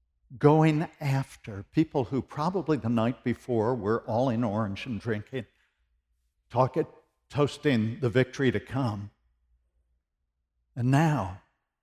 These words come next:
we're just savaging these young people and calling for the coach to be fired.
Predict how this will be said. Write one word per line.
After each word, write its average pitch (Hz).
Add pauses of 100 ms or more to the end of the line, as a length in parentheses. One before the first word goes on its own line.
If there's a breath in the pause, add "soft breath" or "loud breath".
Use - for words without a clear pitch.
(180)
we're 196
just -
savaging 120 (560)
these 123
young 120
people 107 (880)
and 139
calling 156
for -
the 127
coach -
to 135
be 117
fired. 101